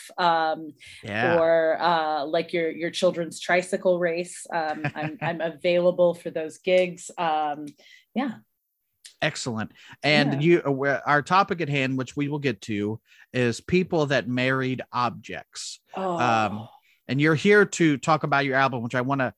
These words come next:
Speaker 2: I wanna plug it now, but I wanna talk in depth a little more at the end. So wh-, what, what is
Speaker 1: Right on.
Speaker 2: your album called? When's it coming out?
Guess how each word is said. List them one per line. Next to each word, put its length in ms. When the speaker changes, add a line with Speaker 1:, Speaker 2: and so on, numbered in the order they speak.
Speaker 2:
I 60
wanna 120
plug 240
it 100
now, 200
but 100
I 60
wanna 180
talk 300
in 140
depth 220
a 40
little 160
more 200
at 140
the 160
end. 240
So 180
wh-, 240
what, 240
what 140
is 40
Speaker 1:
Right 40
on. 40
Speaker 2:
your 100
album 280
called? 360
When's 240
it 60
coming 260
out? 160